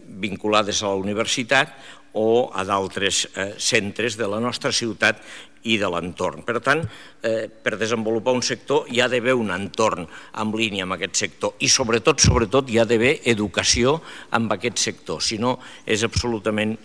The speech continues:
impossible, eh, desenvolupar-ho. L'existència d'aquests sectors ens va portar a acollir-nos al plan Avanza per desenvolupar el Magical i a comptar amb persones a les que els hi vull agrair, com,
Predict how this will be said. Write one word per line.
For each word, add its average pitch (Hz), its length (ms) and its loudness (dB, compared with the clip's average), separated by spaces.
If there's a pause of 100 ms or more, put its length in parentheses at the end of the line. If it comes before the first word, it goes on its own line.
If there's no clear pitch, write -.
impossible, 113 680 -2 (300)
eh, 113 140 -2
desenvolupar-ho. 90 920 -2 (640)
L'existència 117 800 2
d'aquests 107 320 0
sectors 123 400 0
ens 104 180 0
va 104 140 -2
portar 104 460 -2 (400)
a 101 260 0
acollir-nos 107 640 0
al 98 380 0
plan 101 480 0 (340)
Avanza 107 640 2
per 90 160 -6
desenvolupar 95 1000 0 (380)
el 101 260 0
Magical 131 880 2 (100)
i 95 480 -4
a 90 240 -4
comptar 98 480 -2
amb 113 240 -2
persones 110 640 -2
a 101 80 -2
les 87 240 -4
que 95 160 -4
els 90 300 -6
hi 90 100 -8
vull 92 240 -6
agrair, 101 640 -2
com, 85 380 -6